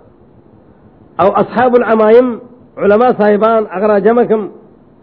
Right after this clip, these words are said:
او هغوی په هغه ګول میز کانفرنس وکړي. دغه پیسې په جیبونو کې کېدو. او د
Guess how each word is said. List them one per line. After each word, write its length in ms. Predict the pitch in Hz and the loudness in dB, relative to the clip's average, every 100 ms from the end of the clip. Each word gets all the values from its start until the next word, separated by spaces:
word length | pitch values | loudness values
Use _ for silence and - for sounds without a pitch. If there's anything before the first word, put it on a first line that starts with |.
| _ _ _ 165 | _ _ _ 0
او 60 | |
هغوی 240 | 196 208 240 | 2 2 2
په 100 | 226 | 0
هغه 140 | 226 208 | 2 2
ګول 200 | 208 233 | 4 4
میز 180 | 233 226 | 2 0
کانفرنس 400 | 208 160 220 214 | -2 0 0 0
وکړي. 260 | 208 175 190 - - - - _ _ _ - _ - - - - - - 196 | -2 -2 -4 -6 -18 -20 -20 _ _ _ -20 _ -20 -20 -20 -20 -16 -4 0
دغه 160 | 233 226 | 2 2
پیسې 340 | 233 240 214 269 | 2 2 2 -2
په 60 | 233 | 0
جیبونو 300 | 233 220 247 | 0 2 2
کې 140 | 208 185 | 0 -2
کېدو. 280 | 208 233 220 185 - - - - - _ _ - - _ _ _ - - - - - - - - - 196 | -2 0 0 -2 -6 -20 -20 -20 -20 _ _ -20 -20 _ _ _ -20 -20 -20 -20 -20 -20 -20 -14 -2 2
او 100 | 220 220 208 - - - - _ _ _ - | 2 2 0 -4 -14 -20 -20 _ _ _ -12
د 180 | 170 | -2